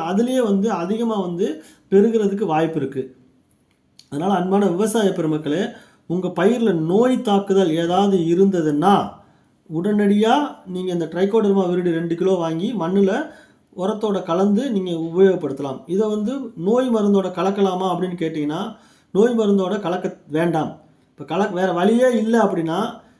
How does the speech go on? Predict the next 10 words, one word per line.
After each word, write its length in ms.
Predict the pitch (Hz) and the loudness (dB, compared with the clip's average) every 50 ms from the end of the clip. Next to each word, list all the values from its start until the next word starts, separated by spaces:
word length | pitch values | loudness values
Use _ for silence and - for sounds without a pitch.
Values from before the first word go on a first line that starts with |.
| _ _ - | _ _ -2
இது 140 | 180 190 | 0 2
வந்து, 180 | 196 202 202 202 | 2 4 2 0
இதை 200 | 214 214 254 240 | 0 0 -2 0
நோய் 340 | 208 196 202 226 254 262 247 | 0 2 2 2 2 2 2
மருந்து 220 | 233 226 214 214 | 0 0 0 0
வந்து 180 | 208 220 247 240 | -2 -2 0 0
நீங்க 160 | 226 202 190 | 0 0 2
மேல 300 | 185 196 214 233 233 233 | 2 2 2 2 2 2
தான் 180 | 233 226 185 180 | 2 2 2 2
அடுப்பீங்க. 460 | 190 190 196 175 156 139 - - | 0 0 0 -2 -2 -4 -6 -8